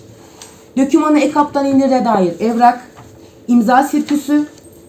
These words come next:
ticari sicil gazetesi, alt yüklenici iş bitirme belgesi sunulmuş. İmza beyannamesi. Eksiğimiz var mıdır?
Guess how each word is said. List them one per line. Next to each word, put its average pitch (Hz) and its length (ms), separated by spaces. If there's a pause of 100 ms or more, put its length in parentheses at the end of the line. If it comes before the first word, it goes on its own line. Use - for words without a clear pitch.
(1400)
ticari 254 380
sicil 226 360
gazetesi, 285 680 (640)
alt 285 240
yüklenici 262 400
iş 196 220
bitirme 262 360
belgesi 208 420
sunulmuş. 190 560 (1120)
İmza 277 440
beyannamesi. 180 720
Eksiğimiz 247 520
var 220 120
mıdır? 190 300